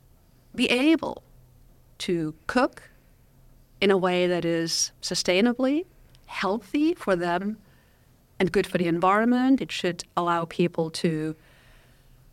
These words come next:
commute in a way that does not increase emissions. It should allow people to heat their places, to cool their places as desired. And it should allow everybody to share energy in a way that is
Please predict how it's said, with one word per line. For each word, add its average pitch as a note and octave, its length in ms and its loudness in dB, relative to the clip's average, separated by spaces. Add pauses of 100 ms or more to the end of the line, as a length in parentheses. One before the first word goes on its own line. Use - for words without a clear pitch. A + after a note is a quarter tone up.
(140)
commute G#3+ 460 0
in B3 120 2
a A#3+ 40 0
way A3 400 0
that G#3 160 -2
does F3 180 -2
not F#3 220 2
increase F3 540 -2
emissions. A#3+ 760 0
It F#3 80 -6
should E3 160 -4
allow D#3+ 320 -2
people E3 460 -4
to D#3+ 500 -2
heat G#3 320 -6
their G3+ 160 0
places, F#3 680 0
to F3 100 -10
cool F3+ 240 -2
their F3+ 140 -2
places D#3+ 600 -4
as D3 220 -6
desired. F3 640 0 (640)
And E3 160 2
it D#3+ 100 -4
should E3 220 -2
allow D#3 280 -4
everybody D3 400 -6
to - 140 -4
share A#3 380 4
energy D3 400 0
in D3+ 80 -2
a D3 80 -2
way D3+ 280 -4
that - 180 -4
is D3 400 -4